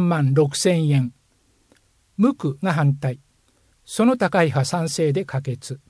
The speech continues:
平成二十四年度、杉並区一般会計予算。予算総額、一千五百四十六億五千九百万円。共産、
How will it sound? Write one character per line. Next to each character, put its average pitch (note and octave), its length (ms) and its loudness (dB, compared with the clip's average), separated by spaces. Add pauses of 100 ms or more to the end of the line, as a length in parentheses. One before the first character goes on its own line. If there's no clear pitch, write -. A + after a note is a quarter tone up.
(1160)
平 B3+ 200 0
成 A#3+ 300 2
二 A3+ 160 4
十 F3 240 0
四 D3+ 140 2
年 D#3 260 0
度、 D3+ 300 -4
杉 A#3+ 280 2
並 A3+ 280 4
区 D3 280 -4
一 F3 140 -4
般 A#3 340 2
会 G#3 280 0
計 F#3 260 2
予 E3 100 4
算。 C#3 320 -4 (920)
予 F3+ 100 0
算 G#3 260 0
総 E3+ 240 -2
額、 C3+ 340 -4 (520)
一 F#3+ 140 -2
千 B3 420 0
五 E3+ 100 4
百 D3 260 0
四 G#3 260 4
十 C#3 240 0
六 C#3+ 160 2 (160)
億 C#3 360 -2
五 E3 140 2
千 G#3 340 2
九 G#3 240 -2
百 F#3 280 0
万 D#3 320 0
円。 A#2+ 240 -6 (1700)
共 A3 240 4
産、 E3 380 -2